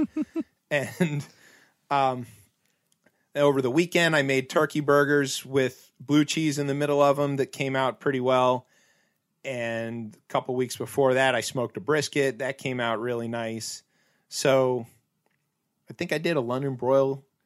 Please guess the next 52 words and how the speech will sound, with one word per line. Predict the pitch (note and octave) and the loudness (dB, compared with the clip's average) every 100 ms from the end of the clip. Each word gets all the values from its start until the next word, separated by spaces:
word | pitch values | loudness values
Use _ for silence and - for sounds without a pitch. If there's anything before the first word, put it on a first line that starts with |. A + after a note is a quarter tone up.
| _ _ _ - | _ _ _ -14
the | G#2+ | -8
week | C3 - | -8 -8
before | G#2 - C3+ C3 | -10 -4 -2 0
that | B2 B2 B2+ _ _ _ _ _ _ - | -2 -4 -8 _ _ _ _ _ _ -18
and | A#2 | -12
just | A#2 | -6
sort | C3 A2 | -4 -4
of | G#2+ - | -6 -8
rubbed | B2 B2+ B2 | -6 -4 -4
it | B2 | -4
up | A#2+ | -4
a | B2 | -6
little | B2 B2 | -6 -6
bit | B2 B2 - | -6 -8 -8
and | A#2 | -8
let | A#2 | -8
it | A2+ - | -8 -8
sit | B2 | -8
overnight | A#2+ A#2 A2+ A2+ A2+ - | -6 -8 -8 -10 -10 -14
and | A2 | -14
then | A2 | -12
just | G#2+ - _ _ _ _ | -14 -18 _ _ _ _
finished | - B2 - | -8 -8 -8
it | A#2 | -8
off | A#2 A2+ | -6 -6
on | A#2 | -10
the | A#2 | -10
grill. | B2 A#2+ - _ _ | -8 -10 -12 _ _
So, | - G#3+ | -4 -2
you | C4+ | -2
know, | C#4+ F3+ F3+ - _ _ _ _ - - _ _ | -2 -4 -4 -12 _ _ _ _ -20 -20 _ _
I'm | E3+ G3 | -6 -2
not | A#3 D4 - | 0 -2 -4
cooking | - A3 G#3 F#3+ | -2 -2 0 -2
a | D#3 | 0
lot | D#3 F3 | 0 0
of | C#3+ A2+ C3+ A#2 | -4 -10 -20 -4
different | E3+ E3+ F3 D3+ | -4 -2 -6 -8
things, | - E3 E3+ - | -8 -6 -6 -4
but | D3 C3+ | -4 -2
I'm | C#3 | -4
not | C#3+ E3 D#3+ _ _ _ - | -2 -2 -4 _ _ _ -8
trying | - A3 A3 D#3 | 0 0 0 -2
anything | C#3 C3 C3+ C3+ | -2 -4 -6 -4
that | |
I | A#2+ | -4
haven't | C#3+ C#3 B2+ | -4 -4 -2
already | B2+ B2 | -2 -4
done | A2 B2 G#2+ | -6 -6 -6
a | |
hundred | F2+ F2+ F2 | -10 -14 -16
times. | F2+ D2+ _ - | -18 -20 _ -20